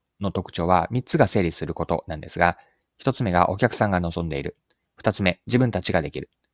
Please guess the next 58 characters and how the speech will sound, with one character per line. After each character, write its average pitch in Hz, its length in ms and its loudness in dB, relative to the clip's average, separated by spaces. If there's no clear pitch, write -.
そ 117 120 2
し - 80 0
て 107 100 2
三 98 120 2
つ - 120 -2
目 90 100 2
が 82 340 2
競 143 180 4
合 139 140 4
に 135 100 2
は 73 100 0
で 151 80 -4
き - 100 -6
な - 80 -2
い。 - 120 -10
ま 131 120 6
あ、 - 40 2
こ 156 80 8
れ - 60 8
ら 101 140 8
三 92 140 4
つ - 140 -2
を 104 40 2
満 87 100 2
た 85 100 0
せ 78 120 -4
ば、 85 240 4
他 135 200 4
に 135 80 6
は 78 100 4
な 69 80 -2
い 80 140 -4
価 - 120 2
値 - 220 -2
を 107 160 6
お - 40 -2
客 101 180 2
さ - 120 0
ん 101 60 2
に 110 100 -2
提 82 140 -4
供 73 120 -8
で 69 80 -8
き - 80 -16
ま - 80 -8
す。 - 140 -2
ま - 60 -20
あ、 120 40 0
自 120 100 2
分 156 140 8
た 113 100 6
ち - 280 -4
の 107 120 2
価 - 140 -2
値 - 140 -2
は 78 260 4
何 117 200 0
か、 - 220 -2